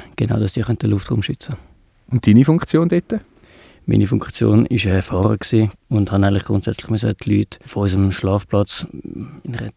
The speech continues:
Speaker 1: Zivilschutzanlage haben wir geschlafen, an die einzelnen Standorte fahren.
Speaker 2: Dann machst du ein paar Kilometer, nehme ich an.
Speaker 1: Genau, ich habe jetzt über die, äh, zweieinhalb Wochen verteilt irgendetwas über tausend Kilometer gemacht mit der Mannschaftstour.
Speaker 2: Hat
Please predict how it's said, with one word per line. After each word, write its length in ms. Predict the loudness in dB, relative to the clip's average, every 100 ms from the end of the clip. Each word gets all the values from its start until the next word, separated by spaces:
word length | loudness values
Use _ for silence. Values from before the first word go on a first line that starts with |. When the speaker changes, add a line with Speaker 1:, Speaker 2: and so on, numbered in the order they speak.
| _
Speaker 1:
Zivilschutzanlage 1200 | -4 -2 0 -4 -8 -10 -12 _ -6 0 2 4
haben 80 | 4
wir 100 | 2
geschlafen, 440 | 2 -2 -2 -4 -6 -10 -20 -20 -20 -4
an 120 | 0
die 100 | 2
einzelnen 260 | 2 0 -4
Standorte 340 | -2 -2 -2
fahren. 300 | -4 -6 -6 -14 -6
Speaker 2:
Dann 100 | -2
machst 220 | -2 -2
du 60 | -4
ein 20 |
paar 180 | 0 0
Kilometer, 560 | 2 2 2 0 -2 0
nehme 200 | 2 0
ich 60 |
an. 120 | -4 -8 -16 _ -20 -2
Speaker 1:
Genau, 360 | 4 6 6 4
ich 80 | 4
habe 120 | 2
jetzt 100 | 0
über 220 | -2 -2
die, 180 | 0 0
äh, 400 | 2 2 0 -4 -6
zweieinhalb 420 | -4 -2 -2 0
Wochen 280 | -2 -2 -6
verteilt 540 | -4 -2 -2 -4 -16 -8
irgendetwas 420 | -4 0 -2 -2
über 160 | -6 -4
tausend 260 | -4 -4
Kilometer 480 | -4 0 2 0 -2
gemacht 280 | -2 -2 -4
mit 100 | -6
der 80 | -4
Mannschaftstour. 760 | -4 -6 -12 -12 -10 -10 -14 -20 _ -4
Speaker 2:
Hat 220 | -2